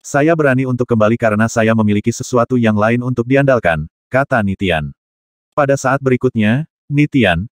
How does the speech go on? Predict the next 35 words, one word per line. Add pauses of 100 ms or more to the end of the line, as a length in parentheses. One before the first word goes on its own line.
yang
bertarung
dengan
ayah
darah
dunia
roh, (160)
menghilang
secara
misterius. (560)
Dia
kembali
ke
kekacauan. (160)
Kali
ini, (240)
bukan
laut
kehidupan
yang
menerimanya. (240)
Itu
adalah
kegelapan. (160)
Dengan
bantuan
garis
keturunan
kegelapan
barunya
dan
melalui
panggilan
asal
itu,